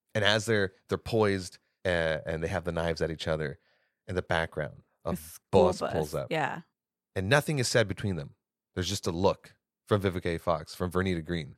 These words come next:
Speaker 2: Mm-hmm.
Speaker 1: There's just a look. The character is built of the bride. And you learn that she's, she is a sympathetic person.
Speaker 2: Mm-hmm.
Speaker 1: And immediately they both hide the knives behind their back. And Vernita Green's daughter walks in, little Nikki. She's supposed to be four years old.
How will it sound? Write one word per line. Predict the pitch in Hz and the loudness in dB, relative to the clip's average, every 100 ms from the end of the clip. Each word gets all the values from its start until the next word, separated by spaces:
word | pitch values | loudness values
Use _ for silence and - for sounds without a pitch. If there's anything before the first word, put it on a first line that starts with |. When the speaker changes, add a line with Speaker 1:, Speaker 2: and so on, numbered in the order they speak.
| 220 | 0
Speaker 2:
Mm-hmm. | 220 170 170 | 0 0 -4
Speaker 1:
There's | 82 | -6
just | 101 - | -6 -2
a | |
look. | 113 104 - - _ _ _ _ _ _ - | 2 2 0 -10 _ _ _ _ _ _ -6
The | 123 | -4
character | - 156 147 135 117 | 0 -2 0 -2 -2
is | 85 | -2
built | 113 95 - - | 0 0 -2 -6
of | 95 | -6
the | 85 | -4
bride. | 78 87 73 - _ _ _ _ _ _ 104 | 0 0 0 -8 _ _ _ _ _ _ -2
And | 104 | 2
you | 104 | 4
learn | 95 95 | 4 2
that | 90 | 0
she's, | - 92 82 - | -4 -6 -8 -4
she | 113 104 | 0 2
is | 101 | 0
a | |
sympathetic | - 104 - 87 80 - | 0 -4 0 -2 0 -4
person. | 80 - 76 _ _ | -6 -6 -16 _ _
Speaker 2:
Mm-hmm. | 214 190 170 160 | -2 -2 -6 -6
Speaker 1:
And | 98 | -2
immediately | 113 117 110 101 | -2 0 0 0
they | 92 | 0
both | 92 92 | 0 0
hide | 98 90 | 0 -2
the | |
knives | 87 85 82 | -2 -4 -4
behind | 87 85 | -6 -6
their | 80 | -4
back. | - 98 101 _ _ _ _ _ 90 | -2 -2 -2 _ _ _ _ _ -4
And | 80 76 | -2 -2
Vernita | 76 87 85 | -4 -2 -2
Green's | 78 85 80 78 - | -2 -4 -6 -12 -8
daughter | 80 76 78 76 | -4 -4 -4 -6
walks | 78 76 - | -6 -8 -4
in, | 95 92 90 - | -2 -2 -6 -8
little | 85 85 | -6 -2
Nikki. | 95 107 110 - _ _ _ _ _ _ _ - | -2 -2 -4 -6 _ _ _ _ _ _ _ -8
She's | 139 | -6
supposed | 156 202 | -2 -2
to | 190 | -2
be | |
four | 139 - 131 135 | -6 0 2 4
years | 120 98 | 2 2
old. | 90 | 0